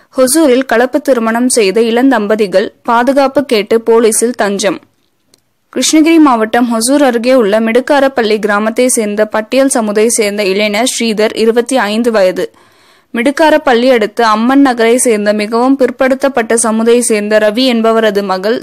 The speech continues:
சௌமியா, இருபது வயது. ஸ்ரீதர், சௌமியா இருவரும் இரண்டு ஆண்டுகளாக காதலித்து வந்ததாக சொல்லப்படுகிறது.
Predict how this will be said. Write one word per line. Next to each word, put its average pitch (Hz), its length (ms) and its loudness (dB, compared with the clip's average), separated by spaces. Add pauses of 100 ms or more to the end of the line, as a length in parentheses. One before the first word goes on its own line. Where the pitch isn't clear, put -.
சௌமியா, 220 500 0
இருபது 233 380 2
வயது. 180 360 0 (2250)
ஸ்ரீதர், 302 560 2
சௌமியா 233 320 0
இருவரும் 226 540 0
இரண்டு 277 320 2
ஆண்டுகளாக 233 680 2
காதலித்து 247 580 0
வந்ததாக 208 560 0
சொல்லப்படுகிறது. 220 760 -2